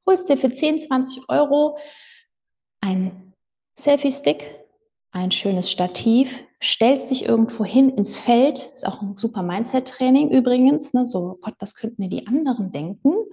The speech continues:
ähm, dass ich jetzt hier Fotos mache?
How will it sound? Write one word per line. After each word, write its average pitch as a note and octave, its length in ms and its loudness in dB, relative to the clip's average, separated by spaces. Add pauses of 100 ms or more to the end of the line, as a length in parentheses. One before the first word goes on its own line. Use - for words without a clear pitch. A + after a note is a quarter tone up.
(760)
ähm, G3 640 -4
dass - 160 -14
ich - 120 -6
jetzt D#3+ 140 -6
hier E3+ 120 -12
Fotos - 500 -2
mache? - 300 -12